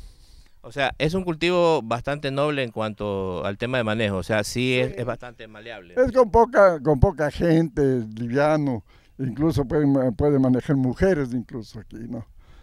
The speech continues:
Speaker 2: No hay, no hay, no hay ningún trabajo así pesado. Entonces cualquiera puede manejar, ¿no?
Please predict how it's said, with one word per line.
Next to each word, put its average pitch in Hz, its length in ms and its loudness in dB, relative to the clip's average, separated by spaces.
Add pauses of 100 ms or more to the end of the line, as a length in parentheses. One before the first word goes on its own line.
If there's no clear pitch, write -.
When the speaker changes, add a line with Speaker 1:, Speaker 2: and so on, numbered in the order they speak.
(180)
Speaker 2:
No 127 220 0
hay, 139 100 2
no 139 240 2
hay, 139 180 2
no 139 160 0
hay 143 140 0
ningún 127 640 0
trabajo 127 360 -8
así - 200 -4
pesado. 120 520 -6 (960)
Entonces 135 420 -6
cualquiera 196 420 0
puede 160 200 -2
manejar, 131 400 0
¿no? 110 160 -4